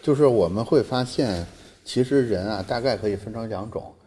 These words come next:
第一种是，如果我已经做成了是一个什么事儿，我就会反反复复地用我这个成功的套路。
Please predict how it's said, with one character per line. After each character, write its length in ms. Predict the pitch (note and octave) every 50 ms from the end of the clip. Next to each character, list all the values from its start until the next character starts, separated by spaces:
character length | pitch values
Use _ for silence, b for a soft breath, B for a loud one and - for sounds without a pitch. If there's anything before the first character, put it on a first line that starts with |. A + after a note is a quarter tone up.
| b b b b b b
第 120 | - C#3 C#3
一 80 | C#3+
种 260 | C#3 B2+ F2+ F2 F2
是， 140 | F2 - B2
如 160 | G#2+ G2+ G#2+
果 160 | A2+ C3 C3 B2+
我 100 | A#2+ G#2
已 60 | F2+
经 160 | F#2+ G2+ G#2
做 160 | G2+ B2 G2+
成 180 | - - G2 G2
了 80 | A2
是 140 | G#2+ - - -
一 140 | G2 F#2
个 80 | F#2+ G2
什 140 | G2+ G2+ F2+
么 100 | F#2 F#2+
事 140 | - - G#2
儿， 80 | F2
我 100 | F2 F2
就 160 | F2 F2+ A2
会 320 | - - B2+ A2 F#2 E2+ F2 B B B B B B B
反 220 | - B2 B2 D3+
反 100 | D#3+ G#2+
复 200 | F#2 - A2 F#2
复 180 | F#2 - G#2+ F#2
地 100 | F#2+ F2+
用 240 | F#2+ A2+ G2+ F#2+
我 140 | F#2 F2 D#2+
这 100 | F2 F#2+
个 120 | F#2 F#2 F2+
成 180 | - F2+ F2+
功 160 | F#2 F#2 F#2
的 80 | F2+ F2
套 220 | F2 - G2+ F2
路。 240 | E2 D#2+ D2+ C#2+ C#2+